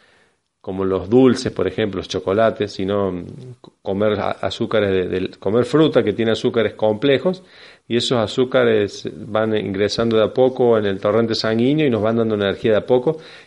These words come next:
y vos podés mantener un nivel de energía más, más parejo, más estacionario. No hay subidas y bajadas.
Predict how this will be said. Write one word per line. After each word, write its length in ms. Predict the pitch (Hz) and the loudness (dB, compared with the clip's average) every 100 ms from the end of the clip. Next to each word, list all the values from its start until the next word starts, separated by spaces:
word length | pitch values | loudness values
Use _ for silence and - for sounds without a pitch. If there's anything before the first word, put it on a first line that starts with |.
| - | -8
y 60 | 104 | -2
vos 140 | 110 | 0
podés 180 | 113 117 | 4 2
mantener 440 | 113 110 98 107 117 | 2 -2 0 2 2
un 320 | 110 98 98 | 0 -4 -2
nivel 260 | 101 113 | 0 0
de 80 | 110 | 0
energía 380 | 101 98 - 117 | 0 -2 -2 -2
más, 180 | 107 101 - _ _ _ _ _ _ _ _ | -2 -8 -14 _ _ _ _ _ _ _ _
más 160 | - 107 | -8 -6
parejo, 480 | - 101 120 123 107 | -2 2 4 2 0
más 180 | 107 104 | -2 -2
estacionario. 720 | 101 95 101 101 113 92 - - - - - _ - | -4 -4 -2 0 0 -2 -6 -16 -20 -20 -20 _ -6
No 180 | 104 | -2
hay 400 | 117 113 104 98 | 0 2 0 0
subidas 480 | 92 - 107 117 110 | -2 -4 0 2 2
y 60 | 101 | 0
bajadas. 540 | 92 - 131 95 - | -2 0 0 0 -4